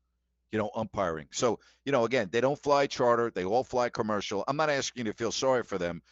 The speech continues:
What I'm saying is, you know, you think they have the best, easiest life in the world.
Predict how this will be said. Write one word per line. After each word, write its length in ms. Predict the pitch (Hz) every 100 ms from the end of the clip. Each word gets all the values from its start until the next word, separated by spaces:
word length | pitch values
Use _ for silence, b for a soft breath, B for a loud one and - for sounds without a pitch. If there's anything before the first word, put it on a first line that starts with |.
| b
What 140 | 113 123
I'm 120 | 110
saying 380 | - 139 139 110
is, 360 | 98 92 - - _
you 100 | -
know, 60 | 117
you 120 | 113
think 180 | 110 -
they 140 | 123
have 160 | 113 117
the 80 | 98
best, 340 | 117 113 - _
easiest 480 | 123 123 104 98 -
life 260 | 104 101
in 60 | 95
the 80 | 90
world. 320 | 110 92 73